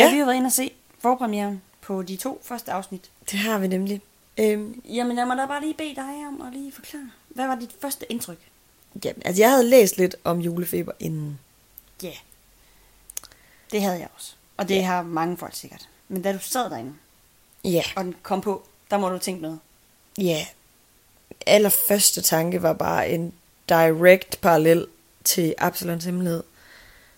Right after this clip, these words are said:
Speaker 1: Både i form af, altså sådan hele det visuelle og ud-, altså udtrykket, kalenderen har, og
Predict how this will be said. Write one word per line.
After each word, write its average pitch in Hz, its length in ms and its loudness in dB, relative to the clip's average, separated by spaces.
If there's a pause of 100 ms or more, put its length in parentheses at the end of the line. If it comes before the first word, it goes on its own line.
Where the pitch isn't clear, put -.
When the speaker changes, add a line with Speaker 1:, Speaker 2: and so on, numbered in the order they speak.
(300)
Speaker 1:
Både 196 420 8
i 196 40 -2 (100)
form 180 340 6
af, 165 320 0
altså - 280 0
sådan 180 280 0
hele 196 320 0
det 190 200 0
visuelle 170 720 2
og 156 140 -4
ud-, 226 180 0
altså 196 180 2
udtrykket, 190 640 4
kalenderen 175 420 0
har, 180 300 2
og 160 180 -2